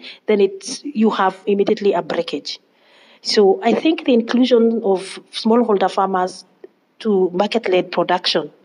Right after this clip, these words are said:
where they have at least a, a commercial, uh, objective at some point in the value chain, is, it's not a dangerous assumption. It's actually I think it's,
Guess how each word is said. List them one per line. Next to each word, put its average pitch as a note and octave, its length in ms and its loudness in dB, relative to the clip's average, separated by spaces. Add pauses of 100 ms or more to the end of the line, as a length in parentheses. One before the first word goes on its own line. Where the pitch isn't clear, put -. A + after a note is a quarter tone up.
(220)
where F#3+ 240 2
they F3 100 -2
have E3+ 380 -2 (400)
at - 120 -14
least A3 300 2
a, G#3 160 -6 (100)
a G#3+ 100 -2
commercial, G3+ 840 0 (540)
uh, F3 640 0 (160)
objective G3 640 -2
at G3+ 160 -4
some E3+ 220 -4
point G3+ 380 2
in F3 80 -2
the F3 100 0
value G3 320 0
chain, E3+ 360 -2 (1160)
is, - 420 0
it's - 340 -14
not A3 220 2
a E3+ 60 0
dangerous D3+ 420 -6
assumption. - 420 -6
It's - 460 -12
actually E3+ 480 -4 (1040)
I A#3 100 0
think C4 340 0
it's, A3 300 -4